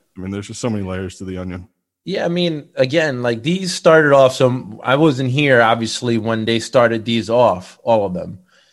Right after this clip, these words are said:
Speaker 2: Um, but they started off as holiday names. And it looks like they've quickly ev-,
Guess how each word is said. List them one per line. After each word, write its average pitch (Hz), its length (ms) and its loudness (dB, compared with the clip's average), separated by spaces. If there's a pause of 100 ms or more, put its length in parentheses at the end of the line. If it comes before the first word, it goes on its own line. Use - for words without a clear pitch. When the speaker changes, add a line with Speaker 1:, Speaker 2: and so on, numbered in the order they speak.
(180)
Speaker 2:
Um, 110 300 -2
but 123 100 -2
they 147 80 2
started 185 340 4
off 156 180 4
as 123 200 4
holiday 135 540 4
names. 104 760 -4 (420)
And 131 140 -2
it 165 40 0
looks 208 180 -2
like - 100 2
they've 175 220 0 (180)
quickly 196 420 0
ev-, 131 220 2